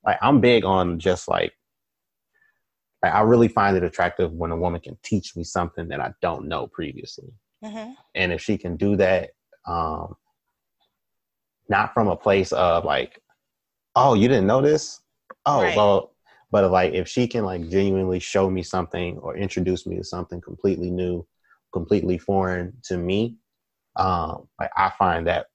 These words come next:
Speaker 1: really, uh, attractive in a woman.
Speaker 2: Okay.
Speaker 1: Um, ju-, uh, just,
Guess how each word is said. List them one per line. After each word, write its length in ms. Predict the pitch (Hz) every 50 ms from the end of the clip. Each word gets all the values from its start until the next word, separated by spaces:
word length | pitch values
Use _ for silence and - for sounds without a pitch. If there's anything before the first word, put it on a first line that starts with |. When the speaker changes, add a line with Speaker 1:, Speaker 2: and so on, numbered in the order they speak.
| _ _
Speaker 1:
really, 320 | 87 95 85 78 78 67 64
uh, 360 | - - - 80 78 69 - -
attractive 480 | - - - - - - - - -
in 100 | - 64
a 80 | - -
woman. 280 | - - - - - - _ _ _ _ _ _ _ _ _ _ - - -
Speaker 2:
Okay. 100 | 95 92
Speaker 1:
Um, 440 | 90 90 90 87 87 - - - - _ _ _ _ _ _ _ _ _ _ _ _ _ _ _ - 104
ju-, 140 | 90 - -
uh, 120 | 104 98
just, 360 | 87 - 113 127 131 - -